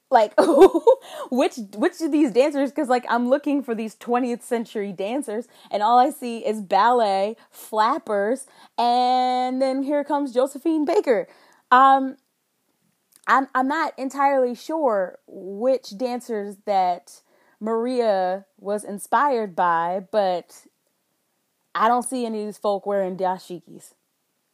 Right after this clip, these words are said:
And let me add this for measure, for extra measure. How powerful would it have been if Dior had partnered with people in Mali, people,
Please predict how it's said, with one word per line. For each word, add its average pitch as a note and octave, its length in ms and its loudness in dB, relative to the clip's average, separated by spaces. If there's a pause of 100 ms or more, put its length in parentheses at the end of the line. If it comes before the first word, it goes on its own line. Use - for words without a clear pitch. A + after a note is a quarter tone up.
(480)
And A#3 520 -4 (880)
let A#3 180 -4
me A#3+ 120 -6
add G#3 200 -2
this A#3 340 -4
for G3+ 140 -4
measure, F3 420 -6 (220)
for - 220 -8
extra G3 280 -8
measure. D#3 340 -12 (1000)
How C#4+ 580 -6
powerful F3+ 720 -8 (360)
would G3 160 -6
it A#3+ 120 -6
have A3+ 200 -8
been - 320 -8 (280)
if - 220 -16
Dior G3 680 -6 (100)
had - 240 -12
partnered C#3+ 540 -10 (220)
with F3+ 200 -12
people F#3 440 -8
in F#3+ 220 -6
Mali, E3 400 -8 (460)
people, F#3 640 -6